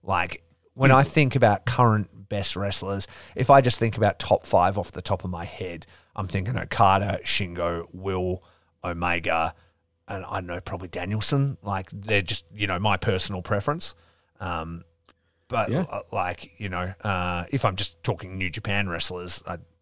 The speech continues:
Speaker 1: drop Danielson out, and I guess I'd probably put in Naito, I guess, probably.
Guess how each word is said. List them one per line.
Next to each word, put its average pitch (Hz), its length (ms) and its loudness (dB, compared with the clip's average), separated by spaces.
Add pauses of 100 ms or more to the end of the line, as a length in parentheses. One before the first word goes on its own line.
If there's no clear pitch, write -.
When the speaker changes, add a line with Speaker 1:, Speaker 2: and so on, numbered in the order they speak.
Speaker 1:
drop - 200 -10
Danielson 90 460 -8
out, 87 280 -6
and 87 120 -8
I 85 80 -12
guess 90 300 -10
I'd 87 140 -12
probably 87 260 -12
put 92 220 -12
in 87 500 -14 (2500)
Naito, 101 440 0 (140)
I 95 80 -10
guess, 107 200 -4
probably. 117 320 -6